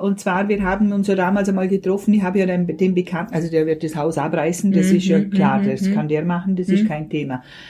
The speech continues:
Speaker 1: Der macht normalerweise auch die Bodenplatten.
Speaker 2: Ja, kann er
Speaker 1: Sie,
Speaker 2: ja.
Speaker 1: schau,
Speaker 2: Ja.
Speaker 1: wollten Sie das nicht irgendwie selber machen, das, oder mir zumindest, mir, mir wäre wichtig, dass ich weiß, was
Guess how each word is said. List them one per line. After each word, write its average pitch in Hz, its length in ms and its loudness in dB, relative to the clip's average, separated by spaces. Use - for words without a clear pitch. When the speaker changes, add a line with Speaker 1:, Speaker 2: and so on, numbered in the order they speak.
Speaker 1:
Der 190 120 4
macht 190 280 0
normalerweise 180 840 0
auch 175 160 -2
die 185 120 -4
Bodenplatten. 180 960 -4
Speaker 2:
Ja, 180 140 -4
kann 220 200 -2
er 254 80 2
Speaker 1:
Sie, 254 80 4
Speaker 2:
ja. - 180 -2
Speaker 1:
schau, 226 280 0
Speaker 2:
Ja. 175 160 2
Speaker 1:
wollten 220 240 2
Sie 233 140 -2
das 226 140 -2
nicht 247 160 2
irgendwie 220 440 2
selber 214 320 0
machen, 208 280 0
das, 196 200 -4
oder 202 220 0
mir 226 220 2
zumindest, 226 580 0
mir, 240 220 4
mir 240 220 4
wäre 208 200 2
wichtig, 190 560 -2
dass 190 180 -4
ich 214 280 -2
weiß, 175 640 -4
was 196 580 -2